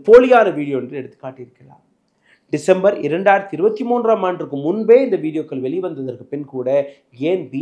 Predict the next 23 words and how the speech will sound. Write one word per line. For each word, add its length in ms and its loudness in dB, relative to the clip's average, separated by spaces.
ஜே 180 -10
பி 80 -16
எந்த 180 -8
விதமான 360 -10
ஆக்ஷன் 320 -12
எடுக்கவில்லை? 420 -4
ஏன் 180 6
அந்த 200 -4
கூட்டணிக்கு 440 -10
போனீர்கள்? 480 -6
அந்த 200 0
கூட்டணிக்கு 440 -2
போனது 300 0
மட்டுமல்லாமல், 640 -4
ஏன் 160 0
Prime 240 -4
Minister 300 -12
மோடி 220 -4
இது 180 -10
போன்ற 380 2
rape 320 4
குற்றவாளிகள் 720 2
மீது 260 -4